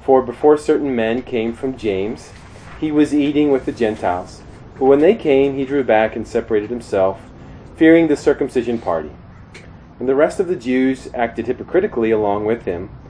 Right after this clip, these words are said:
so that even Barnabas was led astray by their hypocrisy. But when I saw that their conduct was not in step with the truth of the gospel, I said to Cephas," or, or Peter, "before them all, 'If you, though a Jew, live like a Gentile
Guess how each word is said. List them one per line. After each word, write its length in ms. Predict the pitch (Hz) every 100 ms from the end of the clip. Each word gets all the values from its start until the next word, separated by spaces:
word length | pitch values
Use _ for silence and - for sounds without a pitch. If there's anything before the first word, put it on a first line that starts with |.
| - - -
so 140 | 143
that 120 | 143
even 300 | 147 180 175
Barnabas 640 | 139 117 131 135 131 127 -
was 340 | 117 110 - -
led 240 | 104 104
astray 460 | 110 - - 104 101
by 260 | 92 92 95
their 140 | 95
hypocrisy. 760 | 90 90 95 87 80 - - - - - - - - -
But 60 | 139
when 120 | 139
I 160 | 131 170
saw 300 | 175 151 139
that 120 | 135
their 160 | 127 117
conduct 520 | - 120 123 110 -
was 120 | 92
not 180 | 101 113
in 100 | 135
step 280 | - 95 -
with 120 | 101
the 60 |
truth 260 | - 113 -
of 80 | -
the 80 | 92
gospel, 480 | 92 - - 82 - - - -
I 120 | 123
said 200 | 165 170
to 60 | 139
Cephas," 400 | - 147 135 113
or, 140 | 117
or 140 | - 123
Peter, 340 | - 107 92 - - - - -
"before 300 | 123 156 175
them 180 | 170 160
all, 220 | 127 127
'If 300 | 147 147 - - 123 -
you, 640 | 131 143 170 110 113 117
though 240 | 117 120 131
a 60 |
Jew, 420 | 120 120 113 85
live 540 | 95 110 113 123 123 - -
like 240 | 98 98
a 40 |
Gentile 680 | 95 - 131 185 101 82 78